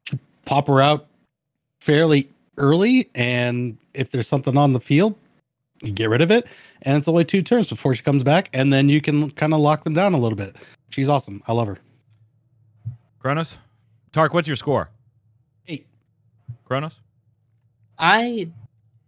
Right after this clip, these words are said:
Speaker 3: don't know if I really like this card. I don't think she's
Speaker 2: Ooh.
Speaker 3: ter-, I don't think she's terrible or bad by any means. I just don't like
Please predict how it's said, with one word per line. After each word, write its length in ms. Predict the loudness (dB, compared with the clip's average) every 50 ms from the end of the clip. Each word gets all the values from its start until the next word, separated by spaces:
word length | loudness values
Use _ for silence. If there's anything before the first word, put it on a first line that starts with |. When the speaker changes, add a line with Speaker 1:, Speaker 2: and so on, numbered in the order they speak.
| _ _ -4
Speaker 3:
don't 240 | 0 0 0 0 0
know 140 | -2 -4 -4
if 120 | -4 -2
I 40 | -2
really 200 | -2 -2 -4 -4
like 200 | -6 -8 -10 -12
this 140 | -14 -16 -14
card. 320 | -12 -12 -12 -12 -12 -16 _ _ _ _ _ -20 -20 -6 -2
I 80 | -2 -2
don't 220 | 0 2 2 4 4
think 120 | 4 2
she's 180 | 2 0 -2 -2
Speaker 2:
Ooh. 40 | -2
Speaker 3:
ter-, 340 | -2 0 0 2 0 0 0
I 40 | 2
don't 140 | 2 2 2
think 140 | 0 -2 -4
she's 180 | -6 -8 -8
terrible 560 | -6 -4 -2 0 2 2 0 0 -2 -2 -2 -4
or 60 | -6 -6
bad 380 | -4 -2 0 0 0 0 0
by 140 | -2 -2 -2
any 140 | -2 -2 -4
means. 580 | -4 -4 -4 -4 -4 -4 -6 -8 -10 -14 -18 -20 _ _ _ _ _ _ _ _ _ _ _ _ -2
I 40 | 2
just 260 | 4 4 4 2 2
don't 260 | 4 4 6 6 6
like 380 | 6 6 6 4 2 0 -4